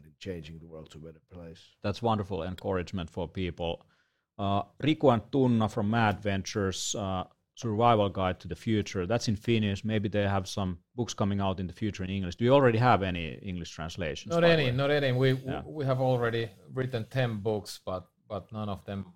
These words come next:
Speaker 3: are
Speaker 2: Yeah.
Speaker 3: in English yet.
Speaker 2: So this is a
Speaker 1: Yeah.
Speaker 2: rare opportunity to experience some of the most well-known, like, p-, T V personalities in Finland who have also influenced the, the kind of general consciousness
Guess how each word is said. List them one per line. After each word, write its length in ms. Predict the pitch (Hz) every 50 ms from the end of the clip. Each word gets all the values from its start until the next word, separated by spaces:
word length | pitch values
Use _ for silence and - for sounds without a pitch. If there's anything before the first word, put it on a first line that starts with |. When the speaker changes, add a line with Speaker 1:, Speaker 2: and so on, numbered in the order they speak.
| _ _
Speaker 3:
are 140 | 107 101 98
Speaker 2:
Yeah. 60 | 98
Speaker 3:
in 60 | 101
English 440 | 104 107 104 101 95 90 85 - -
yet. 220 | 90 87 90 90 - _ _
Speaker 2:
So 180 | _ - 107 104
this 180 | 123 151 135
is 60 | 131 131
a 40 | 127
Speaker 1:
Yeah. 80 | 127 123
Speaker 2:
rare 280 | 143 151 143 127 117
opportunity 800 | 117 113 - - 104 92 - 110 107 101 98 90 - - 92 87
to 180 | - - - 92 92
experience 640 | 85 - - - 104 101 98 95 92 90 87 -
some 160 | - 107 101
of 120 | 101 98 -
the 80 | 104
most 320 | 104 110 110 110 104 - -
well-known, 600 | 95 92 92 95 98 98 98 92 87 85 82 78 - _ _ _ _ _ _ _ _ _
like, 280 | - 92 87 85 82 - - _ _
p-, 80 | - - _
T 140 | _ 117 110
V 100 | 98 95
personalities 800 | 85 - 98 90 90 - 95 92 95 92 87 80 87 85 82 80
in 80 | 90 85
Finland 480 | - - 101 95 90 82 80 80 80
who 120 | 85 90 87
have 200 | 85 85 80 78
also 380 | 92 92 90 87 - - 85
influenced 800 | 85 98 95 87 - - 90 82 80 80 - - _ - - - _ _ _ _ _ _
the, 280 | 90 87 82 80 80 73 -
the 180 | - 85 - 87
kind 260 | - - 101 95 87
of 140 | 90 85 -
general 320 | - 113 107 104 92 87
consciousness 840 | 82 - - 110 101 92 - - 92 85 - 95 85 82 82 - -